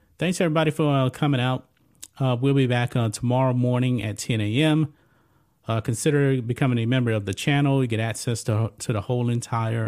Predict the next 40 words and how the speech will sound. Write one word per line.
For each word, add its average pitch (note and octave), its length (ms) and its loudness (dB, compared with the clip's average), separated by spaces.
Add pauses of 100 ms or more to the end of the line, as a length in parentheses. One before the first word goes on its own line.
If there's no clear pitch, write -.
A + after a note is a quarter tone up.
um, G#2 220 -6
live C3+ 260 -2
stream. C3+ 480 0 (920)
And, A#2+ 360 -2
um, G2+ 420 -4 (640)
we'll A#2 100 -2
actually B2 240 -2
have A#2+ 160 0
a A2 60 0
member C3 320 2
live A2 320 -2
stream A2+ 340 -4
this A#2+ 220 -2
Saturday. G#2+ 800 -2 (840)
So A#2 180 -2
members A#2+ 340 0
of, G#2+ 160 0
uh, G#2 260 -2
this B2 240 -2
channel, A#2+ 380 -2
members A2 320 -2
of G2+ 140 -4
the G#2+ 100 -2
other A2 180 -4
channel, A2 500 -4 (600)
and A#2+ 300 0
the A2 60 0
website, B2 600 -2 (1800)
uh, A2+ 220 0
Saturday C#3 360 2
morning, B2 380 2
nine A#2 200 0
A A2+ 160 -2
M A2 280 0
Central A2+ 380 -4
Standard G#2 280 -4
Time, G#2 240 -4
we'll G#2 120 -4
be G2+ 120 -6
live. F2 440 -8